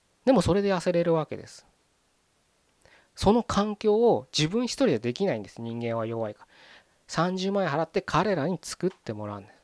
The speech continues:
それは毎日の食事報告という小さな積み重ねから始まるんです。僕らはどうしても欲張りですから、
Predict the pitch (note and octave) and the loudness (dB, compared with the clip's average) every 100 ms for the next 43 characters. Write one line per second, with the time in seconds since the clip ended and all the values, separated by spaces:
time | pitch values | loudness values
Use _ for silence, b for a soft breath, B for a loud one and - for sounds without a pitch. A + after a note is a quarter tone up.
0 | _ _ - D3 F3+ B B B C#3 E3+ | _ _ 0 4 2 B B B 0 2
1 | E3+ D3 C3+ F3 - B2+ - E3 E3 E3 | 2 2 0 -2 0 -4 -2 -4 0 2
2 | F#3+ F3 - C#3+ - G3 D3 - - G3+ | 4 4 4 -2 -2 -4 -4 -4 -8 -6
3 | F#3+ - G3+ F3 - C3+ C3+ D3 C3+ D3+ | -6 -2 -2 -4 -4 -2 -2 -4 -6 -6
4 | D3+ F#3 F3 - A2 A#2+ B2 B2 G#2+ - | -4 -4 -4 -6 -8 -6 -6 -6 -8 -14
5 | _ _ _ _ _ _ _ _ _ _ | _ _ _ _ _ _ _ _ _ _
6 | _ _ _ _ _ _ _ _ _ _ | _ _ _ _ _ _ _ _ _ _
7 | _ _ _ _ _ _ _ _ _ _ | _ _ _ _ _ _ _ _ _ _
8 | b b b b C#3 C#3 G3 C3 D3 G3 | b b b b 0 4 4 4 4 2
9 | B3+ D4 E3 C3+ D#3 E3 C3+ A2+ - A#2+ | 2 4 4 4 4 4 2 -2 -6 -6
10 | A2+ G#2+ | -6 -10